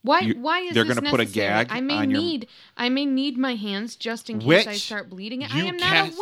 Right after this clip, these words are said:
Speaker 1: witch.
Speaker 2: you're casting spells.
Speaker 1: How? Where? Where is the proof of spells? Where is your proof? You're accusing me. He was just scared. I started bleeding. Uh, I cannot, I cannot handle that you weak men just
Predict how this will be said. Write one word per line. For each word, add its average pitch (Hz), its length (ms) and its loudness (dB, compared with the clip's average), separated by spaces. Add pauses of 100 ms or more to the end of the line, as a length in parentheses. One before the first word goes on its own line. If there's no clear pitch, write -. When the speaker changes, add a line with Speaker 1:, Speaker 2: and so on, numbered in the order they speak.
(120)
Speaker 1:
witch. - 420 -6
Speaker 2:
you're 139 180 0
casting 165 540 0
spells. 135 440 -2
Speaker 1:
How? 453 120 4 (220)
Where? 466 260 -2 (160)
Where 480 600 0
is 453 100 -4
the 494 80 -4
proof 453 420 -2
of 269 220 -8
spells? 320 640 -4 (360)
Where 370 320 0
is 349 220 -2
your 330 100 -2
proof? 302 420 -4 (320)
You're 302 260 2
accusing 359 640 2
me. 233 160 2
He 370 240 -2
was 494 180 0
just 494 220 0
scared. 440 560 2
I 294 140 -2
started 403 500 2
bleeding. 294 720 0 (580)
Uh, 208 100 0 (540)
I 294 140 4
cannot, 359 420 0 (100)
I 226 600 0
cannot 294 360 2
handle 226 400 0
that 185 180 -2
you 202 140 -2
weak 220 360 -4
men 196 420 2
just 196 320 -8